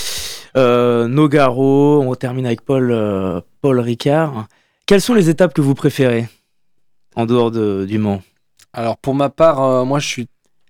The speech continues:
Speaker 2: je suis fan des, des circuits vallonnés. Donc, euh, Pau Arnos et, et les Deux Noms sont vraiment deux circuits qui, euh, que j'apprécie. Euh, après, je suis,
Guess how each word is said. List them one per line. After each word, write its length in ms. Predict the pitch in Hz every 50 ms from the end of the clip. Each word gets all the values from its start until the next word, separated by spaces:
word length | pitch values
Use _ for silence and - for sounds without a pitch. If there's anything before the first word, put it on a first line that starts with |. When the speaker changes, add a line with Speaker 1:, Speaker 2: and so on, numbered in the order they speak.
| _ _ _ _ _ _ _ _ _ - - _
Speaker 2:
je 80 | -
suis 160 | - - 123 113
fan 300 | - - 170 160 156 143
des, 300 | 135 131 127 127 127 120
des 120 | 127 120
circuits 300 | - - 139 - - 156
vallonnés. 460 | 139 135 131 131 127 127 135 139 139 - _ _ _ _ - - _ _ -
Donc, 340 | 131 127 131 131 123 - 135
euh, 380 | 127 123 123 123 123 123 123
Pau 180 | 117 - 143 143
Arnos 540 | 135 131 135 135 143 147 156 147 147 - 135
et, 40 |
et 260 | 131 127 127 127 131 131
les 100 | 135 131
Deux 120 | 127 135
Noms 220 | 131 143 151 165 160
sont 180 | 160 - 127
vraiment 260 | 113 117 123 135 139 135
deux 120 | 131 139
circuits 420 | 131 - 143 127 - - 165 160
qui, 200 | - - 127 123
euh, 140 | 123 123 120
que 120 | - - 131
j'apprécie. 600 | 120 131 123 - - 131 120 - - 165 - - _ _ _ _ _ _ _ _ -
Euh, 500 | 117 117 117 113 113 113 113 113 117 117
après, 340 | 113 117 113 - - 156 160
je 80 | 147 -
suis, 140 | - -